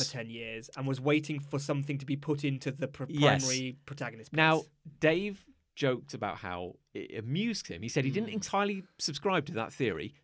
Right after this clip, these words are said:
Speaker 2: but it amused him to think that this was actually an Alf movie,
Speaker 1: <laughs>
Speaker 2: which, which had been
Speaker 1: Yeah.
Speaker 2: reskinned. Uh,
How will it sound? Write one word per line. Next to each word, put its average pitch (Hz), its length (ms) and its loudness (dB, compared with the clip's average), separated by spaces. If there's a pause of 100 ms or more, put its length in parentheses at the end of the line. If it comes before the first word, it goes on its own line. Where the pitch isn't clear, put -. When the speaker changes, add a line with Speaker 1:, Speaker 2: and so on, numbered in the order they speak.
Speaker 2:
but 139 100 2
it 147 120 4
amused 185 640 2
him 104 180 0
to 147 100 -2
think 127 400 -2
that 117 80 -8
this 135 160 -2
was 139 100 -2
actually 143 440 -2
an 135 200 0
Alf 165 460 0
movie, 104 480 -4
Speaker 1:
<laughs> - 1200 8
Speaker 2:
which, - 460 10 (1000)
which 415 520 10 (720)
had - 280 8
been 240 200 2
Speaker 1:
Yeah. 247 80 2
Speaker 2:
reskinned. 220 880 6 (1080)
Uh, 214 140 8